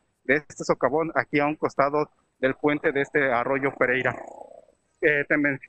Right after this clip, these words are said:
te menciono, eh, son, es una zona peatonal muy concurrida, las personas, pues, tienen que bajarse a, de, de la banqueta porque ya, eh, prácticamente, pues, en esta parte no, ya no existe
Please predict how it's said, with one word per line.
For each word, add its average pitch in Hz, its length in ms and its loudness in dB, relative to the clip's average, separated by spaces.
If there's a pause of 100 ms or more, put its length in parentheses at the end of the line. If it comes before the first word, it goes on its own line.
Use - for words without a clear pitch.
(140)
te 147 80 2
menciono, 190 500 2 (260)
eh, 139 300 2
son, 190 340 0 (520)
es 151 180 -10
una 190 380 -4 (500)
zona 196 300 2
peatonal 170 480 0
muy 160 200 -2
concurrida, 185 580 0
las 160 160 -2
personas, 165 420 0
pues, - 100 -8
tienen 160 200 0
que 151 100 0
bajarse 151 400 0 (160)
a, 123 240 0
de, 120 400 0 (300)
de 135 100 0
la 127 100 2
banqueta 165 440 0
porque 135 360 -2
ya, 143 300 2
eh, 127 140 -6 (160)
prácticamente, 151 560 0
pues, - 160 -2
en 143 60 2
esta 147 180 0
parte 143 300 -2
no, 139 200 2 (400)
ya 151 160 4
no 156 80 0
existe 214 520 0